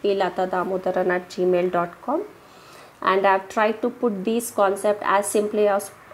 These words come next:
as possible. And if you are curious to know more about the topic, you can Google and read about more examples in the same, uh, title.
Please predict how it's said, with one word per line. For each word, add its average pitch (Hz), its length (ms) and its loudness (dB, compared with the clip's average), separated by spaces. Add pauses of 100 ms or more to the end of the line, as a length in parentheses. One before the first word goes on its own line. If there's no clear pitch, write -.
(100)
as 190 240 0
possible. 190 600 0 (1000)
And 202 160 4
if 208 140 -2
you 208 60 6
are 196 80 4
curious 214 560 2
to 226 160 2
know 202 200 4
more 202 320 0
about 202 360 0
the 196 80 0
topic, 214 540 -2
you 185 80 0
can 190 320 -4
Google 208 380 2
and 175 300 -2
read 196 200 0
about 175 440 -2
more 185 240 2
examples 170 880 -2 (540)
in 196 140 2
the 240 140 4
same, - 500 0 (100)
uh, 160 320 0 (1900)
title. 175 400 0